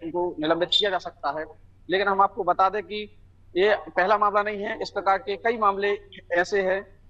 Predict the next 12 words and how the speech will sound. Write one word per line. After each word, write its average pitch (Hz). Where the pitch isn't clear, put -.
जिन 180
पर, 185
अ, 165
विनोद 185
मांझी 180
द्वारा 175
लगातार 175
लापरवाही 170
की 175
जा 170
रही 175
है। 185